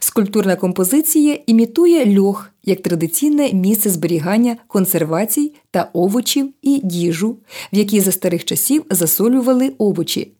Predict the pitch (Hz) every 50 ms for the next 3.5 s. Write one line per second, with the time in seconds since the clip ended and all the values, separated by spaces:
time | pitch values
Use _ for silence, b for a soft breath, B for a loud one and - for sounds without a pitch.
0 | b b b b b - - - 175 170 165 156 - 165 - - 226 247 294 285
1 | - - 226 196 170 180 - - - - - - 202 - _ _ _ _ _ _
2 | _ B B B B B B - 202 190 226 262 320 392 392 - 240 247 247 247
3 | 269 269 - 277 269 277 269 262 269